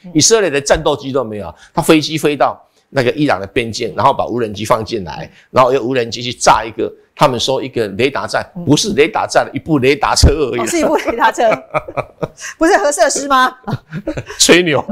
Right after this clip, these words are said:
Speaker 2: 的啦。
Speaker 1: 大家都在吹牛。
Speaker 2: 宣传战吧。
Speaker 1: 那，那白宫演这么认真干嘛？大家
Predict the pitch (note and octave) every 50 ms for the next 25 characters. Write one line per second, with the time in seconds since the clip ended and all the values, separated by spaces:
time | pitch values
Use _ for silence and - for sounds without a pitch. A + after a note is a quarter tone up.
0 | - - D3+ D#3 D3 A#2+ A2 A2+ G2+ - E4 E4 D#4+ D#4 D#4+ C#4+ C4+ G#4+ C#4 C4+
1 | B3 - D#3+ D3 - - _ _ _ _ _ _ _ _ _ _ _ _ _ _
2 | - - - - D#3 D#3 - B2 A#2+ - - B2+ - - - - - - _ _
3 | _ _ - D#4+ F4+ - - F4+ F4+ - C4+ C4 B3+ D4+ D4+ C4 G#3+ G3 B3 B3+
4 | A#3+ A#3+ A#3 G#3 F#3+ G#3 G#3 G#3 F3 C#3+ E2 E2 - _ _ _ - - E4 D#4+